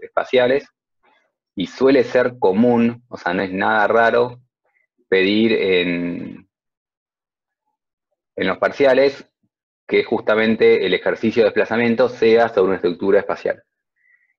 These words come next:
Entonces, lo que, una de las cosas que tienen que practicar, aparte de la teoría de T T V y cómo hacer estas integrales que vamos a ver dentro de un rato, es cómo hacer diagramas de características y cómo hacer diagramas de características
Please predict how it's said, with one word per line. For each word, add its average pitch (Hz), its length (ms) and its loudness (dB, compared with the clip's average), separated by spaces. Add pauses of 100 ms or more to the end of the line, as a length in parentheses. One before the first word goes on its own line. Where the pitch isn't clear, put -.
(120)
Entonces, 95 720 -2
lo 95 440 -2
que, 90 220 -2
una 123 120 0
de 131 40 2
las 120 100 -2
cosas 127 200 -6
que 92 80 0
tienen 123 260 0
que 101 120 2
practicar, 95 600 0
aparte 120 580 0
de 101 60 2
la 85 140 0
teoría 95 340 2
de 95 60 0
T 92 140 -2
T 95 120 0
V 104 300 4
y 87 160 -10
cómo 95 260 -2
hacer 98 220 -2
estas - 260 -8
integrales 90 480 0
que - 80 -2
vamos 90 220 -2
a 92 80 2
ver 92 180 2
dentro 92 200 -2
de 90 80 -2
un 87 60 -6
rato, 135 440 0 (360)
es - 300 -2
cómo 147 260 -2
hacer 139 280 -2
diagramas 120 400 2
de 104 60 2
características 110 800 0
y - 140 -12
cómo 131 220 -2
hacer 127 180 -2
diagramas 113 380 2
de 104 80 0
características 110 760 -2